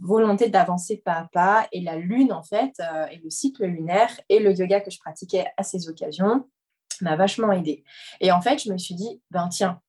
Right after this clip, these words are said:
voilà, c'est ça que je veux faire. Je vais, je vais transmettre, en fait, euh, ce que j'ai appris de ma résurrection, », on va dire, le mot est un petit peu fort, mais je trouvais pas plus juste là tout de suite, mais,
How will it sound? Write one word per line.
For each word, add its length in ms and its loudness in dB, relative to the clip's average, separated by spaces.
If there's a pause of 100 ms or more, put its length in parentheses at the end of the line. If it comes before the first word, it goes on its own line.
(420)
voilà, 320 4
c'est 160 -6
ça 180 -6
que 80 -8
je 100 -6
veux 80 -2
faire. 320 -4
Je 140 -12
vais, 200 -4
je 100 -8
vais 80 -10
transmettre, 680 0 (340)
en 140 0
fait, 360 2 (200)
euh, 220 0
ce 140 -10
que 140 -4
j'ai 240 -2
appris 480 -2
de 220 0
ma 380 -2 (400)
résurrection, », 760 4
on 40 6
va 140 2
dire, 160 2
le 80 0
mot 120 4
est 120 0
un 100 -4
petit 160 -12
peu 120 -6
fort, 200 2
mais 120 -2
je 80 -10
trouvais 260 -6 (340)
pas 120 0
plus 200 -4
juste 240 -2
là 100 -2
tout 120 -10
de 60 -8
suite, 200 0
mais, 160 0